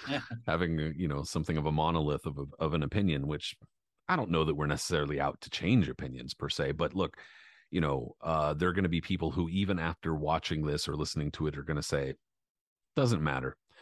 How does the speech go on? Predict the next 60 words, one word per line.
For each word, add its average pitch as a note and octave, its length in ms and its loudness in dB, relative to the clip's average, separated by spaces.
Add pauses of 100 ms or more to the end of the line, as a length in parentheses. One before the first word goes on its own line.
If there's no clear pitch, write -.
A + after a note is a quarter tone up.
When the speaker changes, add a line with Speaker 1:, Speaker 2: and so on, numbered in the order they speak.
(180)
Speaker 2:
You F#2+ 80 4
know, F2 40 6
I, G2+ 440 2
Hamed B2 300 4
was G#2 140 2
shit. - 300 2
I F2 60 -2
don't F#2+ 180 -2
give C#2+ 120 -4
a C#2 40 -4
fuck. D#2+ 260 -2
Why F#2 120 2
are - 20 4
you G2+ 60 2
guys G#2 160 2
talking G#2+ 200 -2
about G#2+ 200 0
Hamed?" A2 360 -2 (400)
Or D#2+ 180 4
why F#2 140 2
are G2+ 60 4
you, E2+ 160 2
or F#2+ 240 4
some G#2+ 220 2
might B2 200 4
say, B2+ 140 4
"Why A#2+ 140 6
are B2 40 6
you C3 80 4
talking B2+ 180 0
about B2+ 180 -2
Barrera? B2 280 2
He's D2 140 -4
a D#2+ 60 -4
dick." B2+ 320 -4
Whatever. G#2+ 380 0
I F#2 80 0
don't G2+ 140 4
know. C#2+ 140 0 (340)
But, G2+ 240 2
you A#2 160 4
know, D#2 160 4
the E2+ 120 0
point G2+ 300 2
being D2+ 280 0
is, D2 180 -6
you D#2+ 60 0
know, C#2+ 80 0
we're D2 100 -2
trying E2 320 2
to D2+ 80 -2
kind D#2 200 -2
of C#2+ 120 -2
just D2+ 260 -6
get E2 140 2
a, D#2 140 2 (100)
a, G2 160 -2
a A2+ 60 -2
fuller E3 340 6
view, D#2 300 -2